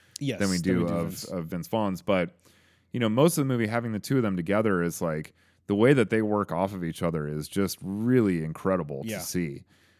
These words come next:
Speaker 2: Um, and I think that might have been what helped get Vince Vaughn to the place where I was like, "Yes, you are in character now. I
Speaker 1: Yeah. <laughs>
Speaker 2: buy that you are this guy," 'cause that's always been my problem with him.
Speaker 1: Right, right, right.
Speaker 2: Is I'm not buying him
Speaker 1: Yeah,
Speaker 2: as
Speaker 1: yeah,
Speaker 2: these
Speaker 1: yeah.
Speaker 2: characters. And, like,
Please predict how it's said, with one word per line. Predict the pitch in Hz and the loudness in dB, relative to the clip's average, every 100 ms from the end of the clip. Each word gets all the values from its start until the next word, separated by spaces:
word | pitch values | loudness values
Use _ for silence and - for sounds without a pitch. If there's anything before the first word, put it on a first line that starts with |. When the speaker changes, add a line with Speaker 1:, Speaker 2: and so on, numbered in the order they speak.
| _ - | _ -6
Speaker 2:
Um, | 90 85 82 82 78 | -4 -2 -4 -6 -6
and | 92 | -4
I | 95 | -2
think | 147 127 | 0 2
that | 117 | 2
might | 107 107 110 | 2 0 0
have | 98 | 0
been | 104 90 | -2 -2
what | 90 | -4
helped | 90 101 - - | 0 -2 -2 0
get | 113 104 | 0 0
Vince | 101 107 - | -2 -4 -2
Vaughn | 98 101 | 0 0
to | 95 | 0
the | |
place | 87 113 107 95 | -2 0 0 0
where | 92 | -2
I | 87 | -2
was | 90 90 | -2 -2
like, | 90 85 | -4 -2
"Yes, | 139 135 - | -2 -2 -4
you | 120 135 | 2 4
are | 135 | 4
in | 139 151 160 | 4 2 0
character | 135 156 170 - 131 | 2 4 4 4 -2
now. | 120 98 82 69 | 0 -2 -4 0
I | 110 | 0
Speaker 1:
Yeah. | 117 165 185 | 2 4 8
<laughs> | |
Speaker 2:
buy | 139 175 175 | 10 10 10
that | 165 143 | 8 6
you | 151 175 | 6 10
are | 165 | 10
this | 147 147 | 8 4
guy," | - 135 147 113 | 2 0 2 0
'cause | 110 | 0
that's | 127 | -2
always | 120 156 165 | 4 4 4
been | 147 | 2
my | 131 | -2
problem | 107 - 180 165 | -2 0 0 2
with | 92 | -2
him. | - 80 | -4 -4
Speaker 1:
Right, | 123 | -2
right, | 123 123 | 0 2
right. | 131 120 | 2 0
Speaker 2:
Is | 117 | 0
I'm | 120 127 | 0 2
not | 139 131 | 2 0
buying | 113 120 139 85 | 0 0 0 -2
him | 80 - | -8 -6
Speaker 1:
Yeah, | 117 | -4
Speaker 2:
as | 120 - | -2 0
Speaker 1:
yeah, | 104 | 0
Speaker 2:
these | 101 | -2
Speaker 1:
yeah. | |
Speaker 2:
characters. | 107 127 135 - 71 82 | 0 0 0 -4 -12 -10
And, | 80 | -8
like, | 80 80 | -10 -12